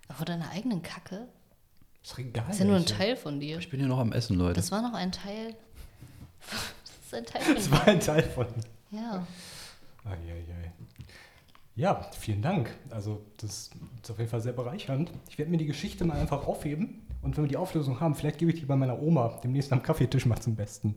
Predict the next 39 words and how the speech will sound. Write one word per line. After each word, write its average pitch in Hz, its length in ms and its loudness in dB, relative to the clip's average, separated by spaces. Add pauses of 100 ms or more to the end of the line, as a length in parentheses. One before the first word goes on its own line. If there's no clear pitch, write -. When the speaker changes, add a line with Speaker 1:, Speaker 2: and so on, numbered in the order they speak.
(120)
Speaker 2:
So 110 60 -4
bei 107 80 -4
Kaffee 135 260 -2
und 107 120 2
Kuchen. 120 400 -6 (1080)
Speaker 3:
Ja, 131 180 10
also 95 180 6
ich 104 120 0
würd 127 100 6
auch 123 80 8
sagen, 135 300 10
dass 120 220 4
wir 110 80 8
dann 110 120 6
vielleicht 113 260 6
noch 117 60 8
mal 107 120 8
gleich 117 260 10
noch 117 80 10
mal 101 120 8
gucken, 139 500 6 (800)
äh, 101 340 8 (520)
wie 98 240 2
ihr 113 80 6
das 98 180 4
denn 78 120 4
findet, 151 460 8
dass 120 100 4
man 123 120 8
sowas 117 260 8
macht 113 260 8
und 110 160 4
so. 113 300 8
Aber 95 160 10
das 98 120 6
können 117 140 8
wir 110 60 10
ja 95 80 10
dann 92 320 6